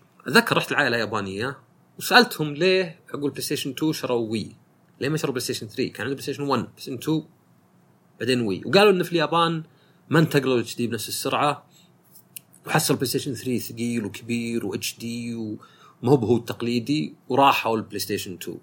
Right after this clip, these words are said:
راحوا للوي. يمكن بعد مثلًا انتقال حتى مونستر هانتر يعني ساعد شوي إنه،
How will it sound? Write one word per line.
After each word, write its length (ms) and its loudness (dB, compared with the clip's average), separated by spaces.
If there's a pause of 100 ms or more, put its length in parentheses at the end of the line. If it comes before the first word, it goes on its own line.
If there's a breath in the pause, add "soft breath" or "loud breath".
(300)
راحوا 300 0
للوي. 360 -4 (240)
يمكن 260 -2
بعد 180 2
مثلًا 220 -4
انتقال 480 0
حتى 320 -8
مونستر 300 -6
هانتر 360 -6
يعني 200 -8
ساعد 360 -6
شوي 320 -10
إنه، 240 -16